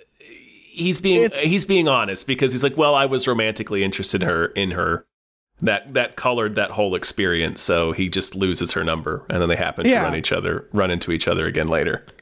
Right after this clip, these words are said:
Speaker 2: It's a little, it's more of a dick to himself because it's like, honestly, I've had very rich relationships, friendships with people that I might have at first been flirting with or, like, wanted, you know what I mean? Like, that,
Speaker 1: Yeah, sure,
Speaker 2: that
Speaker 1: of
Speaker 2: shit
Speaker 1: course.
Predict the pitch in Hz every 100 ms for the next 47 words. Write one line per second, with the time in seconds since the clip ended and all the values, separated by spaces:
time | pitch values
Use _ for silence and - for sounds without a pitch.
0 | _ - 269 349 349 320 302 294 247 311
1 | 392 254 190 202 - 175 139 - 185 220
2 | 147 - 170 190 180 - 190 180 - 247
3 | 349 - 233 196 226 - 269 277 262 185
4 | - _ _ _ _ _ _ _ _ _
5 | - 165 214 262 214 214 - 175 190 226
6 | 233 180 156 147 - 180 202 170 - 151
7 | 170 - 156 151 147 156 151 160 165 160
8 | 151 151 147 170 147 - 147 - 180 180
9 | 143 131 - - - 165 156 147 165 165
10 | 160 165 208 220 226 226 233 233 190 -
11 | 415 226 - - - - -